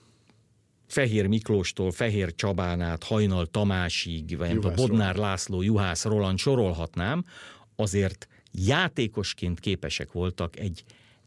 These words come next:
Speaker 1: egy meghatározó karriert befutni. Edzőnk nem.
Speaker 2: Mhm.
Speaker 1: Magyar edző gyakorlatilag nem kellett sehova külföldre. Vagy, ha kellett, nem ment el,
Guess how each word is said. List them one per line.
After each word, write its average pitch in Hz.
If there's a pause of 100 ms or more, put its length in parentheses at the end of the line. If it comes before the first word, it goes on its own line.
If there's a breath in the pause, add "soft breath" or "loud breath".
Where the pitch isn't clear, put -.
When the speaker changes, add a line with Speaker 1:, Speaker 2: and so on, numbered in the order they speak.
Speaker 1:
egy 107
meghatározó 85
karriert 80
befutni. 78 (920 soft breath)
Edzőnk 98
nem. 85 (120)
Speaker 2:
Mhm. 107 (200)
Speaker 1:
Magyar 113
edző 113 (880 soft breath)
gyakorlatilag 95
nem 101
kellett 92
sehova 80
külföldre. - (260)
Vagy, 202
ha 139
kellett, 92
nem 90
ment 82
el, 120